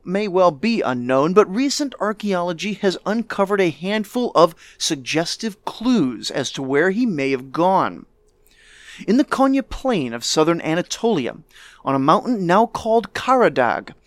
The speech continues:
there is an archaeological site whose name in the ancient world is unknown. There it's claimed that a certain great king Hartapu, son of great king Mershili, ruled an independent kingdom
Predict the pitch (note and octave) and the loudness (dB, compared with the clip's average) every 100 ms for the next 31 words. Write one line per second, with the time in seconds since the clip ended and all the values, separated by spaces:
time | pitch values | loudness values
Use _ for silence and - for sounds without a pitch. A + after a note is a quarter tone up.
0 | - - - - F#3+ F#3 C4 B3+ - G3+ | -20 -20 -20 0 2 2 0 0 0 0
1 | B3 D4+ D4+ C4+ B3+ C4 - - D3+ D#3 | 0 0 2 0 0 -4 -2 0 0 0
2 | F#3+ D#3 D3 E3+ A#3+ C4+ C4+ - D3+ D3+ | -2 -4 -4 -2 0 2 0 0 -2 -2
3 | G3+ C#3+ C#3 C3 C3 - G#3 A3 - - | -4 -2 2 2 2 -2 -2 -2 -4 -6
4 | B2 A#2 A#2+ D#3 F#3+ B2+ - _ _ _ | -6 -6 -2 0 0 -2 -10 _ _ _
5 | _ _ - D#3+ C#3 F3+ A#3+ C#4+ - - | _ _ -14 -12 2 4 4 0 -2 -6
6 | - G#3+ E3 D#3+ E3+ F#3 F#3 - G3+ A3+ | 2 4 4 0 0 0 2 0 -2 -2
7 | C4 - _ _ C3 C#3 F3 B3+ - - | -4 -4 _ _ -8 0 0 0 -6 -8
8 | A#3+ B3 A#3 - - C4 G3+ - C3+ G#2+ | -4 -4 -6 -6 -2 0 -2 -4 -4 -4
9 | - _ _ _ - - E3 G#3+ C4 F3 | -10 _ _ _ -6 0 0 2 -2 -4
10 | D3 E3 C3+ - - A#3+ B3 - C#3+ D#3 | -2 -2 -2 -6 -4 -4 -4 -6 -4 -2
11 | A#3 - D#3 C3+ D3 E3+ _ - - - | -2 -2 -2 -2 -4 -10 _ -20 -20 -6
12 | E3+ G3+ B3 C#4 A#3+ - F#3 A#3+ - A#3+ | 0 2 2 0 -2 0 -2 -2 -4 -2
13 | C4 - - C#4 D#3 B2+ B2+ | -2 -6 -2 0 2 -2 -4